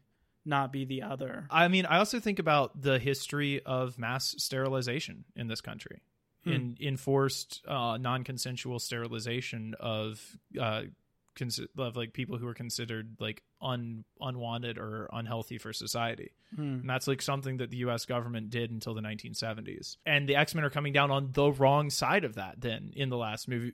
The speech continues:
Speaker 2: part of this, because they're siding with the U S Army, who are,
Speaker 1: Yeah.
Speaker 2: yeah, I don't see them as a force of pure good by any, by any stretch of the imagination.
Speaker 1: I s-
Speaker 2: Also, this is interesting, and I thought I would just drop this in here about the president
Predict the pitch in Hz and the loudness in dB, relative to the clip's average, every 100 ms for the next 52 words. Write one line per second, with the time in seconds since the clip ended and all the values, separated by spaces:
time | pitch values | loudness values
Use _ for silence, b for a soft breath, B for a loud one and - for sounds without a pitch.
0 | _ - 156 196 131 127 139 139 135 143 | _ 8 8 8 6 -2 0 0 4 4
1 | - 127 139 151 135 143 - 139 131 151 | 4 4 4 2 4 2 2 0 4 6
2 | 143 151 196 123 - 123 127 123 143 135 | 6 4 2 0 -4 0 4 6 6 4
3 | 131 127 b - 165 120 120 139 143 131 | -2 -6 b 2 4 4 2 2 0 -2
4 | - - 160 135 139 135 123 123 120 117 | -8 -4 -2 0 0 0 -2 -2 -2 -2
5 | 131 123 - 117 107 - - - - 139 | -2 -2 -2 -4 -4 -10 -16 -4 0 2
6 | 135 131 131 101 123 - 131 123 131 123 | 2 4 4 2 -2 -4 0 0 0 0
7 | 120 117 - - 123 123 127 - 113 - | -2 -4 -8 -4 -2 0 -4 -4 -8 -8
8 | 113 - 120 101 - 50 - - - - | -10 -10 -10 -10 -10 -12 -12 -14 -16 -20
9 | B B B 170 151 269 - 240 175 139 | B B B 0 6 6 8 8 10 6
10 | - - 151 285 - 202 156 143 143 127 | 0 -10 0 2 2 0 -2 -2 -2 -2
11 | 139 139 135 135 185 156 143 135 123 135 | -4 -4 -4 -2 0 2 0 -4 -6 -6
12 | 156 147 143 143 143 139 131 127 123 123 | 2 2 2 0 -2 -2 -4 -4 -2 -2
13 | 127 - - 127 139 190 233 | -4 -8 -4 -2 0 2 2